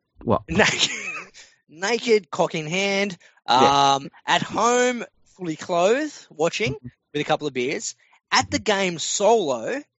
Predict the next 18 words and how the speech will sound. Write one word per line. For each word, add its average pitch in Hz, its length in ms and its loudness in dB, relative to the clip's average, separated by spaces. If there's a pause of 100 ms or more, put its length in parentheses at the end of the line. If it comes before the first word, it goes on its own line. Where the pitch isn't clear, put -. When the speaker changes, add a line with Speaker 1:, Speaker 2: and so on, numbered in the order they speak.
(460)
Speaker 2:
at 214 240 -2
the 269 80 -4
game 175 480 -2
with 139 180 -4
mates, 156 760 -4 (340)
or 156 240 -4
at 214 220 2
the 196 80 2
game 175 520 -2
with 165 160 -2
your 143 920 2
significant 147 580 -4
others? - 540 -10 (520)
Speaker 1:
Hmm. 104 720 -4 (2000)
I, 156 460 2 (160)
oh, 101 420 0
it 107 100 0
depends. 123 380 6